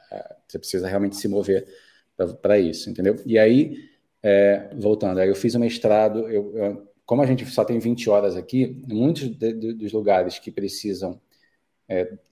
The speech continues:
é, de trabalhador full-time, que são esses de skill, seja de T I ou farmácia, como é o caso da Fernanda e tal,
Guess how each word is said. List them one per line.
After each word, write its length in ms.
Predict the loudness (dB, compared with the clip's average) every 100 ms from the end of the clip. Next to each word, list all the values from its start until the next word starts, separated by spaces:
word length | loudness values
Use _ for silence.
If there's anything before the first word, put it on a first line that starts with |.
| _ -4
é, 320 | -2 0 -2
de 140 | -2
trabalhador 360 | 0 2 0 -2
full-time, 640 | -6 -12 -2 0 0 -2 -10 _ _ _ -20
que 80 | -10
são 300 | -6 -4 -4
esses 240 | -4 -4
de 100 | -8
skill, 540 | -8 -2 0 0 -2 -8
seja 240 | -6 -4
de 100 | -2
T 100 | -2
I 220 | 0 2
ou 60 | 0
farmácia, 540 | 0 -4 0 -2 -4 -10
como 140 | -10
é 40 |
o 20 | -6
caso 300 | -6 -6 -8
da 80 |
Fernanda 440 | -10 -10 -10 -12 -12
e 40 |
tal, 240 | -10 -10